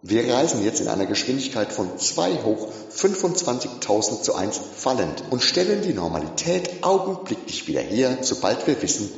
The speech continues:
was eigentlich normal ist. Danke. Zwei hoch zwanzigtausend zu eins fallend. Die Stimme verstummte. Ford und Arthur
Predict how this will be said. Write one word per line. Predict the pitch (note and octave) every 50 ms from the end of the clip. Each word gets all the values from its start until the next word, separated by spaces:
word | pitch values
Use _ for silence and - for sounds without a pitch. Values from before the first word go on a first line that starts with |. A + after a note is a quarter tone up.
| - - -
was | - A2+ - - - - - - - E3+
eigentlich | - D#2+ E2 F#2+ E2+ F#2 F#2 - -
normal | D3 C#3+ A#2 F#2 C#2+ C#2 C2+ C2 - C2+
ist. | - - - - - -
Danke. | F#3+ E3+ E3 C#3 C3+ C3+ F2 - - - - - - - - - - _ -
Zwei | - - - C3+ B2+ B2+ C#3 C3 -
hoch | G#2 F#2+ F2 - - - - - -
zwanzigtausend | - - D#3 D#3 D#3 D#3 - D#3+ D3+ - - - D3 C#3+ C#3+ C#3 C#3+ C#3+ C#3 - - - -
zu | - - - -
eins | - G#2+ A2+ A#2+ B2+ A#2+ - - - - - - -
fallend. | - - - - B2 A#2 G2+ F#2 D#2+ D2+ - - - - - - - - - - - _ _ _ _ _ _ _ _ _ -
Die | -
Stimme | - - - C#2 C#2 C#2+
verstummte. | - - - - - D2+ C2+ - - - - _ _ _ _ _ _ _
Ford | - - - - D#2+ D#2 E2 F2+ F#2 F2+ -
und | - - - - -
Arthur | - - - - - - - - D#2 D2+ - -